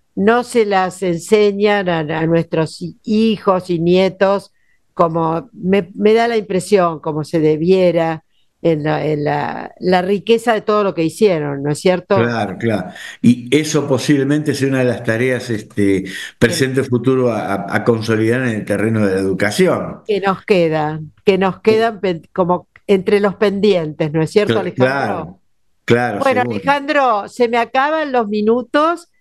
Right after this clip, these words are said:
Speaker 1: te, se me acabaron. Eh, te agradezco mucho tu presencia en mi programa y,
Speaker 2: Bueno.
Speaker 1: bueno, eh,
Speaker 2: Y
Speaker 1: ha sido un
Speaker 2: espero,
Speaker 1: gusto.
Speaker 2: es-,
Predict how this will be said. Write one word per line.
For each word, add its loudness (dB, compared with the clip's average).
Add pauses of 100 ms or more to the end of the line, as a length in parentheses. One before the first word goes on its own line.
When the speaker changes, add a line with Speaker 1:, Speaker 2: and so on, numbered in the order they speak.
(240)
Speaker 1:
te, 2
se 0
me 2
acabaron. -2 (380)
Eh, 4
te 4
agradezco 0
mucho 0
tu 2
presencia 2
en -6
mi -2
programa 0 (580)
y, 2
Speaker 2:
Bueno. -2 (440)
Speaker 1:
bueno, 0 (120)
eh, 2
Speaker 2:
Y 6
Speaker 1:
ha 0
sido 0
un -4 (100)
Speaker 2:
espero, 0
Speaker 1:
gusto. -2
Speaker 2:
es-, 0